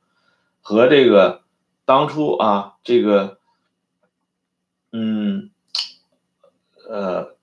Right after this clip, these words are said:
陈云的这个年龄实际上是差不多的啊。而且陈云那个时候的身体，想必还没有今天胡锦涛身体这么好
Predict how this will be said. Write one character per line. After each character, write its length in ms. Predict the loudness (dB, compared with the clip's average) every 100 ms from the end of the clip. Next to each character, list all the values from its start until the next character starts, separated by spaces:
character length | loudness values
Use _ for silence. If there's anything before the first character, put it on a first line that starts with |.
| _ -16
陈 260 | -6 -2
云 180 | 2 2
的 100 | 2
这 120 | 0
个 80 | -2
年 260 | -6 -8 -8
龄 180 | -10 -14 _ _
实 220 | -14 -10
际 160 | -4 -2
上 160 | -2
是 80 | -8
差 220 | -8 -8
不 100 | -8
多 400 | -8 -6 -2 0
的 220 | 0 -4 -8 _ _ _ -8
啊。 400 | -2 -2 -4 -12 -20 -20 _ _ _ _ _ _ _ _ _ _ _ _ _ _ _ -2
而 200 | 0 2
且 140 | 2
陈 200 | 0 0
云 120 | 0
那 120 | 2 0
个 80 |
时 60 | 0
候 80 | 0
的 100 | -2
身 220 | -2 -4
体， 220 | -6 -10
想 240 | -6 -4 -2
必 140 | 0
还 100 | 0
没 140 | 0
有 120 | 0 -2
今 160 | -4
天 180 | -6 -6
胡 120 | -4
锦 120 | -6
涛 180 | -2 -4
身 160 | -4 -6
体 100 | -6
这 100 | -8
么 100 | -12
好 380 | -14 -18 -20